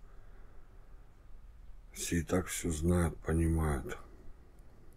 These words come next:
А вот последствия, конечно, ужасающие. И сразу хочу сказать, что быстро это не закончится. Ну, чтобы вы понимали. Вода.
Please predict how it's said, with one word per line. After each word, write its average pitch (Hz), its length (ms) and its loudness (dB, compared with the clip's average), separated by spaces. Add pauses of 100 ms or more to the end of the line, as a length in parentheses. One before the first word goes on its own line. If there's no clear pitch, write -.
(280)
А 92 60 0
вот 90 200 2
последствия, 104 760 6
конечно, 87 540 0
ужасающие. - 840 -2 (1500)
И - 40 -2
сразу 120 360 10
хочу 92 300 2
сказать, 104 720 4 (840)
что 80 880 -2 (840)
быстро 101 400 6
это 87 240 4
не 85 120 6
закончится. - 800 -4 (360)
Ну, 92 140 4
чтобы 80 260 -4
вы 80 140 -2
понимали. 82 600 -2 (4000)
Вода. 90 400 4